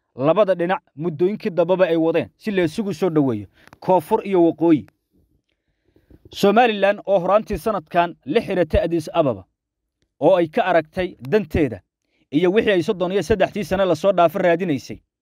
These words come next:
ayaa kowdii bishii January ee sanadkan waxay la saxiixatay heshiis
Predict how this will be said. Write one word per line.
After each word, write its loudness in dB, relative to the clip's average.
ayaa 4
kowdii -6
bishii -8
January -6
ee 4
sanadkan -2
waxay -2
la 4
saxiixatay -2
heshiis -4